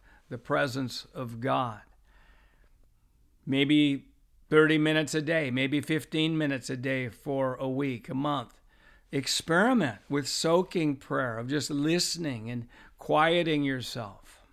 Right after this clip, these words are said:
And then lastly, experiment with high-level listening.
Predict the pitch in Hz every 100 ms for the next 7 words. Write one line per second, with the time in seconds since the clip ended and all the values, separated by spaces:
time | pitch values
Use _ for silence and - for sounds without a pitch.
0 | _ - 170 165 151 156 147 147 - 143
1 | 135 120 - - - _ _ _ _ _
2 | _ 143 - - 156 156 151 - - _
3 | - 147 135 139 139 139 147 139 131 131
4 | 143 - 123 113